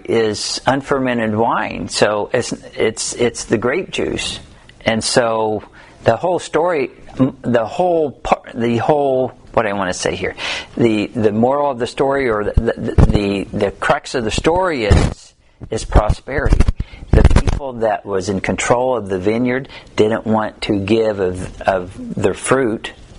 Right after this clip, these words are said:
They didn't wanna give their crop to the rightful owner. They wanted to keep it for their own prosperity. Okay? So in this passage here, it's talking about don't let,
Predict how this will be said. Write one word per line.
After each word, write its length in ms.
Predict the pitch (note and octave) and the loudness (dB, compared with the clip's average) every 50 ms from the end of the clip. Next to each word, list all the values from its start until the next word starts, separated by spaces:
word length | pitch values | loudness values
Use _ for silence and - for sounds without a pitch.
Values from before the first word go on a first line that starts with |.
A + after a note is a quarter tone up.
| - - - - - | -20 -20 -20 -4 0
They 120 | - A2 | 0 2
didn't 240 | A2+ C3+ C3 B2+ B2 | 2 2 0 0 0
wanna 200 | B2+ B2+ B2 A#2 | 0 0 0 0
give 240 | G2+ A#2+ B2 A#2 G2 | 0 0 0 0 0
their 140 | A2 G#2 F2+ | 0 -2 -2
crop 580 | - - C3 C#3+ D3+ C#3 G#2+ G#2 G#2 - - - - _ _ _ - - - - - - - | -2 0 0 0 0 0 -4 -4 -6 -8 -10 -18 -20 _ _ _ -20 -20 -20 -20 -14 -6 -2
to 100 | - A#2+ | 0 2
the 100 | A#2 A2+ | 2 4
rightful 460 | A2 A2+ A2 - - - - G#2 F2 | 2 2 0 -2 -4 -4 -4 -4 -2
owner. 460 | - - A#2+ C#3 C#3+ C3 G#2 F2 E2 F2+ | -2 0 0 0 0 0 0 -2 0 0
They 160 | F#2 G2 F#2+ | 0 0 0
wanted 280 | G2 G2 F#2 F#2 F#2 | 0 0 0 0 0
to 60 | F#2+ F#2 | 0 -2
keep 320 | - - C3 A#2+ A#2 - | 0 0 0 2 2 0
it 140 | - - - | 0 -2 -2
for 160 | - - F#2 | -2 -2 0
their 220 | F2 F#2 F#2 F#2 | 0 2 0 0
own 180 | F2+ F2+ F2 E2+ | 0 -2 -4 -4
prosperity. 840 | - - - C2+ C#2 - - - - - - - - - - - - - - - - - - - - - - - - - | -2 -2 -2 -2 -2 -4 -4 -4 -2 -2 -2 -4 -4 -4 -6 -8 -10 -14 -18 -20 -20 -20 -20 -20 -20 -20 -20 -20 -20 -12
Okay? 320 | - - - - - - - - - - - - - - - - - - - - - - - - - - - - - | -6 -4 -2 -2 -2 -4 -8 -12 -20 -20 -20 -20 -20 -20 -20 -20 -20 -20 -16 -14 -12 -10 -8 -6 -6 -6 -6 -4 -2
So 240 | - C3+ A#2+ A#2 A#2 | 0 0 2 2 0
in 80 | A#2 | 0
this 200 | A#2+ B2 - - | 0 -2 -2 -4
passage 600 | - - - F3+ G#3+ A#3+ A#3+ - - D3 G#2 - | -4 -2 0 0 0 0 -4 -4 -6 -6 -6 0
here, 180 | - - - - | 2 4 4 6
it's 280 | - - - - - | 4 2 2 -2 -4
talking 420 | - - D3+ E3+ F#3+ F3 - - - | -2 0 0 2 4 4 4 4 2
about 280 | - - C#3 C#3 - - | 2 2 0 0 0 -2
don't 340 | - - - - - - B2+ | -2 -2 -2 -2 -4 -4 -4
let, 200 | B2 A#2+ A2+ | -4 -4 -4